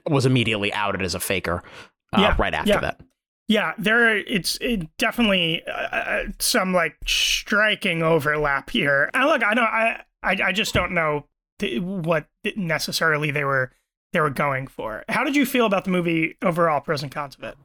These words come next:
Speaker 1: I, I think for me, it, it starts interesting. It's got kind of that vibe that I sometimes like. Like, I really like Spring Breakers. I do not like Bling Ring.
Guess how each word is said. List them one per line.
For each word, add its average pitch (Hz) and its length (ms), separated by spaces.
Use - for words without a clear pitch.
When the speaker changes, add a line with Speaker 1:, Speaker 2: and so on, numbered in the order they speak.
Speaker 1:
I, 151 240
I 143 140
think 156 280
for 165 140
me, 113 380
it, 120 340
it 135 160
starts - 480
interesting. 143 840
It's 123 140
got 135 220
kind 143 180
of 123 100
that 104 360
vibe 113 560
that 120 260
I 107 200
sometimes 123 540
like. 131 140
Like, 113 140
I 131 60
really 135 240
like 104 200
Spring 127 260
Breakers. 120 460
I 107 60
do 120 200
not 117 180
like 98 200
Bling 92 180
Ring. 80 280